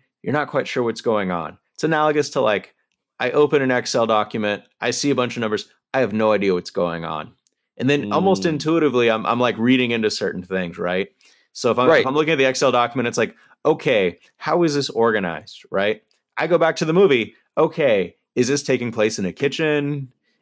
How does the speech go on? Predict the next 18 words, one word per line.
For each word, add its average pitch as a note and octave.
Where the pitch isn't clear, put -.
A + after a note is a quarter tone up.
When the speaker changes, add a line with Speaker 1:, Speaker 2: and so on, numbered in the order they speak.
Speaker 1:
Is C#3
this B2+
taking B2
place A2
Speaker 2:
Right, F2
Speaker 1:
in G#2+
Chicago? D3
Speaker 2:
right. E2+
Speaker 1:
Is G#2
it G2+
taking G2+
place, G2+
like, F2
outside?" A#2+
Like, C3
I'm D3+
asking D#3
these G#2+